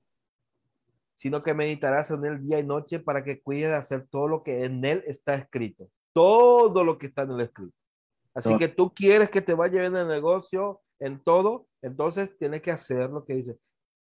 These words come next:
Speaker 1: "Para que cuides hacer todo lo que está en el escrito, porque entonces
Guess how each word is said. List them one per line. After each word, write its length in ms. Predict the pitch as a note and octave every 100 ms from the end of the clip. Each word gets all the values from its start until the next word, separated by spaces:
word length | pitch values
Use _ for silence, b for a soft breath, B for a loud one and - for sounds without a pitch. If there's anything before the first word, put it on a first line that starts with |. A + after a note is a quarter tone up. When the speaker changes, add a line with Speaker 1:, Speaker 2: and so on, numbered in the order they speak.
| -
Speaker 1:
"Para 220 | D3 D3+
que 240 | D#3 D#3
cuides 680 | - E3 F#3+ G3+ A3 A3 _ _
hacer 420 | C#3 C#3 - D#3 D#3
todo 140 | D#3
lo 100 | F3
que 100 | F3
está 120 | D#3
en 100 | D3+
el 100 | D3+
escrito, 600 | C#3+ - D3+ D#3+ F#3+ F#3 _ _
porque 240 | C3+ C#3
entonces 600 | D3 B2+ C3+ C#3+ C#3+ D#3+